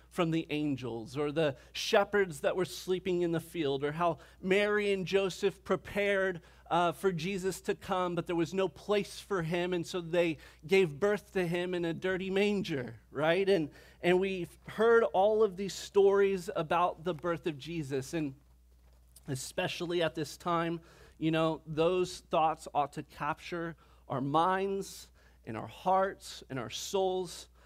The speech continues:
But today I want to think about a person in the Christmas story that is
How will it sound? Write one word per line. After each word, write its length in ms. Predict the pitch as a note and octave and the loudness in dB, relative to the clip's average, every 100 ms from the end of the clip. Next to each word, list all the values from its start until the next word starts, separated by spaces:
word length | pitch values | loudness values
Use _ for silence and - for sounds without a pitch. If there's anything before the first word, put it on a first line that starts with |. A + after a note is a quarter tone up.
| - - | -8 -4
But 120 | E3 | 0
today 520 | F#3+ E3+ G3+ G#3+ G#3+ | 0 4 6 8 6
I 140 | - | 2
want 240 | F#3 F3+ F#3+ | 2 2 2
to 80 | F#3+ | 0
think 280 | - G#3 G#3+ | -4 -4 -2
about 440 | F3+ E3 D#3 D#3+ - - - - | 2 4 4 2 -12 -20 -6 -4
a 80 | |
person 960 | D3 - A3 B3+ B3+ - D3+ C#3+ F#3 F3 _ _ - - _ - | -2 -2 2 2 0 -2 -2 -2 -6 -10 _ _ -20 -20 _ 2
in 280 | A3 B3+ | 4 4
the 100 | B3+ | 0
Christmas 600 | B3+ - A3+ - - G#3 | -2 0 0 0 -2 -2
story 640 | - - - G3+ F#3 D#3+ E3+ | -2 -10 -2 2 2 2 2
that 240 | E3 F3+ | 4 4
is 180 | F#3 E3 | 2 -2